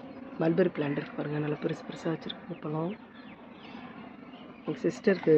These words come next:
கொஞ்சம் பறிச்சு கொடுத்தேன் அன்னைக்கு, கொஞ்சம் காயா இருக்கும்போது பறிச்சு கொடுத்துட்டேன், செழிப்பு தொடங்கணும்னு. இது நல்லா பிளாக் கலர்ல மாறுனுச்சுன்னா இன்னும் சூப்பரா இருக்கும். இந்த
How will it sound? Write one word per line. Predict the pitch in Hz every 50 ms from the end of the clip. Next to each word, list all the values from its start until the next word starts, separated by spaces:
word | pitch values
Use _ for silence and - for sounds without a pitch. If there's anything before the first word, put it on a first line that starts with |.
| 151 143
கொஞ்சம் | 156 147 147 147 -
பறிச்சு | 151 143 - 156 147
கொடுத்தேன் | 139 - - 143 135
அன்னைக்கு, | 139 131 - - 147 175 214 226 - - - - - - - - - - -
கொஞ்சம் | 156 151 160 156 -
காயா | 160 160 165 160
இருக்கும்போது | 156 - - 147 156 156
பறிச்சு | - - - -
கொடுத்துட்டேன், | - - - - - - 160 170 170 - -
செழிப்பு | 156 151 147 - -
தொடங்கணும்னு. | 139 139 139 139 139 139 143 143 147 175 214 240 269 285 - - - - - - - - - - - - - - - - - - - - -
இது | 165 151 156 160
நல்லா | 160 170 175 180 170 156
பிளாக் | 165 165 165 -
கலர்ல | - 165 160 165 160 156
மாறுனுச்சுன்னா | 151 147 147 143 - - 160 180 185 165
இன்னும் | 143 143 139 -
சூப்பரா | - - - - -
இருக்கும். | - - - - 156 170 208 269 - - _ - - - _ - - - - - - _ _ _ _ - - - - - - - - - - _ - - - - _ _ _ - - - - - - - 156 160
இந்த | 165 170